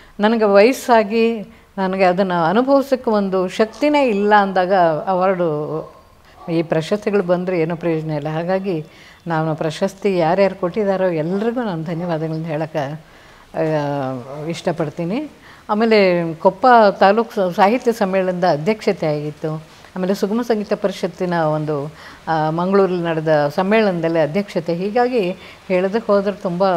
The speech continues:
ಮ್, ಇದೆ. ಆ, ಎಲ್ರಿಗೂ ನನ್ನ ಧನ್ಯವಾದಗಳು. ಆ, ಕುಟುಂಬದಲ್ಲಿ ನಾನು, ಆ, ಸುಧಾಕರ್ ಅಂತ ನಮ್ಮ ಯಜಮಾನರು, ನನ್ನ ಮಕ್ಕಳು ಸೌಮ್ಯ, ಅವಳು, ಆ,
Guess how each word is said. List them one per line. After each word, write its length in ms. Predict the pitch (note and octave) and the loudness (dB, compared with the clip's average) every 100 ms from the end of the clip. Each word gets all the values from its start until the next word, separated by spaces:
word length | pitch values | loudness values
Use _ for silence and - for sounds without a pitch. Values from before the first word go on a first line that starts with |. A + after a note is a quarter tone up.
| D#3 | 0
ಮ್, 880 | D3+ E3+ E3+ D3+ D3+ C#3+ - E3+ E3 | -4 -8 -12 -10 -10 -12 -14 -14 -8
ಇದೆ. 340 | F3 F3 F3 C4 - - - - - A3 | -6 -2 -4 -6 -14 -20 -20 -20 -20 -18
ಆ, 260 | G#3+ F#3+ G3+ | -14 -10 -4
ಎಲ್ರಿಗೂ 460 | F#3+ G3+ A3 A3+ | 0 2 2 0
ನನ್ನ 300 | A3 E3 D3+ D3 C3+ C#3+ | 0 0 -2 -4 -4 -4
ಧನ್ಯವಾದಗಳು. 640 | E3 D3+ C#3 C3 C#3 C3+ - - - - - - - | -4 -2 -4 -6 -8 -14 -16 -20 -20 -20 -20 -20 -10
ಆ, 200 | G#3+ G3+ | -4 -2
ಕುಟುಂಬದಲ್ಲಿ 640 | G3+ A3 A3+ A3+ A3 A3+ A3+ | -2 -4 -2 0 0 2 0
ನಾನು, 600 | G#3 G3 F#3+ F#3+ F#3 - - _ _ - | 0 0 -2 -4 -6 -10 -18 _ _ -10
ಆ, 160 | - E3+ | -4 -4
ಸುಧಾಕರ್ 540 | E3+ F#3+ G3+ F#3+ F3 | -4 0 0 0 -2
ಅಂತ 280 | D#3+ D#3+ D#3 | -2 -4 -6
ನಮ್ಮ 260 | E3 D3 D3 | -8 -6 -8
ಯಜಮಾನರು, 580 | C#3+ D3+ D3+ D3+ F3 G#3 _ _ _ _ F#3+ | -8 -8 -8 -8 -12 -14 _ _ _ _ -6
ನನ್ನ 180 | F3+ | -2
ಮಕ್ಕಳು 460 | F3 F3 F3 G3 F#3 G3 - | 0 -2 -2 -2 -2 -4 -4
ಸೌಮ್ಯ, 380 | - F#3 F#3 F3+ F3 E3+ | 0 2 2 -2 -2 -6
ಅವಳು, 640 | F3+ F3 E3 D#3+ D#3 C#3+ D3+ - - - - | -6 -4 -2 -2 -2 -6 -10 -16 -20 -20 -20
ಆ, 40 | - | -16